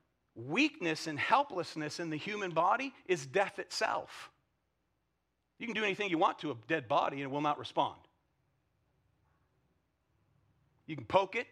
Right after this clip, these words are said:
prick it, kick it, no response. Dead. We're physically weak, spiritually weak, but we'll be raised,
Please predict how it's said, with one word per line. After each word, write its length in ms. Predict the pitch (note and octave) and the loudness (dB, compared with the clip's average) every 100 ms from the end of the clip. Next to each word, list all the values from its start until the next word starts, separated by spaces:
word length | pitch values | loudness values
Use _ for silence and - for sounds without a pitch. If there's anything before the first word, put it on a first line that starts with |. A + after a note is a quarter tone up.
| _ _ | _ _
prick 260 | - F#3+ F#3 | 0 0 2
it, 140 | A#3 - _ _ | -4 -4 _ _
kick 240 | - G#3 A#3+ | -2 0 2
it, 160 | B3 - _ _ C3 | 0 -2 _ _ 0
no 200 | E3+ F3+ | 2 2
response. 720 | E3 - E3 G#2+ - - - _ _ _ _ _ _ _ _ _ _ _ _ G#2+ | 0 2 2 2 -8 -20 -20 _ _ _ _ _ _ _ _ _ _ _ _ -2
Dead. 240 | C#3 B2 - _ _ _ _ _ _ _ _ _ _ _ _ _ _ _ _ _ _ _ _ _ _ _ _ _ _ - | 2 2 0 _ _ _ _ _ _ _ _ _ _ _ _ _ _ _ _ _ _ _ _ _ _ _ _ _ _ -14
We're 80 | A2 | -8
physically 540 | - D#3+ E3+ E3 E3 | -4 -2 -2 0 0
weak, 320 | D#3 D#3+ D#3+ - - _ _ _ _ _ _ _ _ _ _ _ _ _ _ _ _ _ _ _ _ | 0 0 -4 -12 -20 _ _ _ _ _ _ _ _ _ _ _ _ _ _ _ _ _ _ _ _
spiritually 600 | - - C#3+ C#3+ D3+ C3 | -18 -6 -6 -4 -6 -8
weak, 320 | B2 B2+ B2+ - - _ _ - | -6 -6 -6 -12 -20 _ _ -16
but 140 | - | -10
we'll 200 | A#2 A#2 | -6 -6
be 140 | A2 G2+ | -6 -8
raised, 480 | G2+ B2 A#2+ G2+ | -4 -2 -2 -6